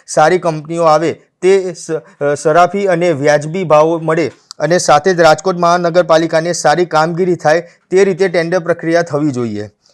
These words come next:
સાથે નોંધ કરીને પણ લખવામાં આવ્યું છે કે ઉપરોક્ત મારી રજૂઆત ધ્યાને ન લેવામાં આવે અને આ ટેન્ડર પ્રક્રિયા આગળ વધશે ને મંજૂર, અને મંજૂરી પ્રક્રિયા કરવામાં આવશે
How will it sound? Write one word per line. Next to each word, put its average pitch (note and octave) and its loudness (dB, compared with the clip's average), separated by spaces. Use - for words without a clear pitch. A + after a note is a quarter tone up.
સાથે E3 2
નોંધ F3 2
કરીને F#3 2
પણ F3+ 0
લખવામાં D3+ 0
આવ્યું C3 -2
છે D#3 -4
કે - -10
ઉપરોક્ત G3 -2
મારી E3+ 2
રજૂઆત F3 2
ધ્યાને D#3+ 0
ન D#3 -2
લેવામાં E3 2
આવે D#3+ -2
અને E3 0
આ E3+ 2
ટેન્ડર F3+ 2
પ્રક્રિયા E3+ 0
આગળ D#3+ 0
વધશે D#3 -2
ને C3+ -6
મંજૂર, E3 0
અને D#3 2
મંજૂરી D#3 0
પ્રક્રિયા F#3 0
કરવામાં F3 2
આવશે D3 -2